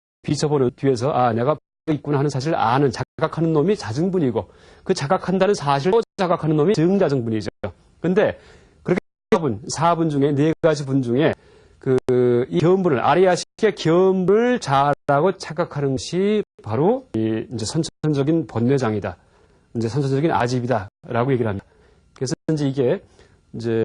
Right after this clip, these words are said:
예를 든다면은 아마 우파니샤드에서 얘기하는 버마이리에서 얘기하는 그 아뜨마, 아뜨만, 아뜨만은 보이는 대상이 아니고 보는 자이다. 들리는 대상이 아니고 듣는, 듣는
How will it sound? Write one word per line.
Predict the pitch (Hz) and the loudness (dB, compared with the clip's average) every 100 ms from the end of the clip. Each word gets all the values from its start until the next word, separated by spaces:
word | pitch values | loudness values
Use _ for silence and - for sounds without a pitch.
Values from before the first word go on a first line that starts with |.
| - | -2
예를 | 110 123 143 151 | -4 0 0 0
든다면은 | 139 123 135 160 92 - _ - | 0 0 0 -2 -4 -12 _ -4
아마 | 120 165 - | 0 0 0
우파니샤드에서 | 156 156 196 180 170 160 151 131 113 143 139 | -6 0 0 2 0 2 2 0 0 0 2
얘기하는 | 131 127 120 117 160 | 2 2 0 0 -4
버마이리에서 | - 120 135 139 147 135 127 113 107 | -4 0 2 2 2 2 2 0 -2
얘기하는 | 120 120 123 | -2 -2 -2
그 | 135 | 0
아뜨마, | 120 117 - 123 | 2 0 -2 -2
아뜨만, | 175 120 - 123 104 202 247 | 0 0 -2 -6 -4 -6 -8
아뜨만은 | - 113 113 127 - 123 156 98 - - | -4 -4 -2 -8 -4 -2 -2 -4 -8 -20
보이는 | - 127 165 175 | -2 2 2 2
대상이 | 127 127 123 139 139 - | 0 0 0 -2 -2 0
아니고 | 135 123 156 | 0 2 -2
보는 | - 131 139 | -2 0 2
자이다. | 127 113 110 - _ | 2 0 -2 -8 _
들리는 | - 131 - - 156 | -4 -2 -2 -2 0
대상이 | 127 123 131 | 0 0 0
아니고 | 123 147 | 0 -2
듣는, | 139 131 131 123 127 | 0 -2 -2 -4 -8
듣는 | 123 131 | -2 -2